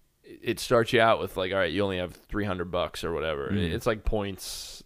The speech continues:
Speaker 1: and each one, each unit has, like, a certain amount of costs, right?
Speaker 2: Yeah.
Speaker 1: And then when it gets you near the end of that,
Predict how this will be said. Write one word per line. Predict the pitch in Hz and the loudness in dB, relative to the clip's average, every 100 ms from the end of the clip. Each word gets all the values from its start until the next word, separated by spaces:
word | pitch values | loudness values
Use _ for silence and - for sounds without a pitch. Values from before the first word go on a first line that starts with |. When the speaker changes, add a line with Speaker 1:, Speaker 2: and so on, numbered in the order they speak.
| - | -8
Speaker 1:
and | 95 | -6
each | 95 - | -4 -2
one, | 101 95 | -2 0
each | 90 85 101 101 | -2 -4 -4 -2
unit | 95 90 90 - | 0 0 -2 -2
has, | 98 87 - - | -4 -4 -6 -8
like, | 98 87 | -8 -8
a | |
certain | - 87 92 | -6 -6 -2
amount | 85 80 | -4 -4
of | |
costs, | - 80 78 - - | -4 -4 -4 -8 -6
right? | - - - | -6 -6 -6
Speaker 2:
Yeah. | 92 73 - _ _ - | -4 -4 -8 _ _ -6
Speaker 1:
And | 104 | -2
then | 98 98 98 | -2 -2 -2
when | 101 | -4
it | 95 | -2
gets | 107 98 98 | 0 0 -2
you | 98 | -4
near | 98 92 | -2 0
the | 87 104 | 0 0
end | 101 92 95 | -2 -2 -4
of | 92 | -4
that, | 98 95 90 - | -2 0 0 -2